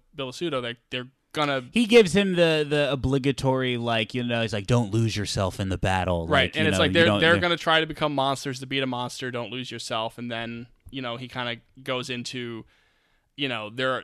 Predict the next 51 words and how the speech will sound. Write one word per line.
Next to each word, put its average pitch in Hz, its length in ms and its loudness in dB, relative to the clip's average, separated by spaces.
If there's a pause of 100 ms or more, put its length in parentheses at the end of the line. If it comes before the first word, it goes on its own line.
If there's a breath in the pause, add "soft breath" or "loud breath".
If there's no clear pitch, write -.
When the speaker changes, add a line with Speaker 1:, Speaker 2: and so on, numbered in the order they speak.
(100)
Speaker 1:
listen, 139 360 -4
there 127 100 -2
are 127 80 -2
things 151 320 -2
out 135 160 -2
there 135 140 -2
worse 123 300 -4
in 127 100 -6
this 123 140 -8
universe 120 400 -8
than 117 460 -6
Godzilla. 113 640 -8
Like, - 20 0
Speaker 2:
Right. 101 220 2
Speaker 1:
never 139 260 0
lose 135 200 -6
sight 117 280 -4
of 110 100 -14
that. 104 260 -8 (200 soft breath)
Speaker 2:
Well, 240 200 2
they, 247 240 6
they 202 280 4
hint 269 280 4
at 311 120 4
this 196 220 2
in 190 80 2
the 156 100 2
first 151 320 2
one, 127 160 2
but 123 140 2
they're 135 140 4
very 151 440 4
explicit 123 520 0
in 113 80 0
this 107 200 -2
one, 110 140 0
like, 101 160 0
what's 107 520 2 (180)
the 104 120 -2
deal 92 280 -4
with 87 120 -4
the 87 140 -8
Exif 85 480 -8
in 92 100 -2
terms 92 380 -4
of, 87 140 -4
like, 87 180 -6
what 92 260 -2
happened 92 460 -8
to 92 100 -10
them. 71 420 -10